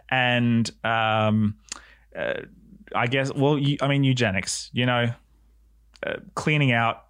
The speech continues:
humanity from people who are physically, mentally, uh, inferior. I say in very heavy quote marks because this is his idea, not mine.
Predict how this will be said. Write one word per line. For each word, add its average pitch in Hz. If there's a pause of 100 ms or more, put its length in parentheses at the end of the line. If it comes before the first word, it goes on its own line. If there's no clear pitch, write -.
humanity 123 (320)
from 101
people 165
who 123
are 104 (260)
physically, 131 (240)
mentally, 110 (500)
uh, - (140)
inferior. 139 (160)
I 127
say 131
in 113
very 131
heavy 117
quote 120
marks - (100)
because 104
this 107
is 110
his 147
idea, 123
not 104
mine. -